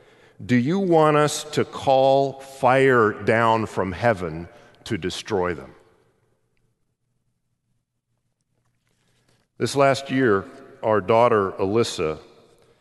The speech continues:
served as a student missionary in Bolivia at a place called La Familia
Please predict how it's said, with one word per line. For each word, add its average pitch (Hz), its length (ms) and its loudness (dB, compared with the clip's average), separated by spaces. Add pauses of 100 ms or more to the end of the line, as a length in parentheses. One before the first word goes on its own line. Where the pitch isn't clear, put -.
(360)
served 123 560 0
as 104 240 -2
a 98 60 -4
student 110 400 -6
missionary 95 760 -2 (100)
in 95 240 -6
Bolivia 92 720 -4
at 90 160 -4
a 90 60 -6
place - 600 -8
called 98 480 -4 (600)
La 98 220 0
Familia 110 840 -2